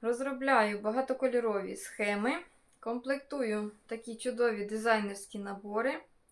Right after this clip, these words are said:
різні комплектації. Щоб замовити,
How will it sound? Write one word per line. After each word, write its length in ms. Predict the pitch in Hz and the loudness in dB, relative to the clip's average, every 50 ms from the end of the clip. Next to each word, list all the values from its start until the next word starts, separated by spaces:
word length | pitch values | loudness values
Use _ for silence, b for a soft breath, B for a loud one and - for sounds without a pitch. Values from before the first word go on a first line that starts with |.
| b b b b b b b b b b b _ | b b b b b b b b b b b _
різні 380 | - 247 302 311 262 240 220 214 | -2 0 0 0 0 0 -2 0
комплектації. 1080 | 220 - 247 262 262 277 269 269 - - 226 202 202 202 208 - 254 262 285 311 320 | 0 0 0 0 0 0 -2 -2 2 4 4 4 4 2 0 -2 -4 -4 -4 -4 -6
Щоб 360 | 320 - - - 262 262 247 226 | -8 -8 -2 0 0 0 0 2
замовити, 840 | 233 262 269 285 294 269 247 214 208 202 208 - 214 196 196 196 | 4 4 6 6 6 4 4 4 4 0 -2 -2 -4 -4 -4 -6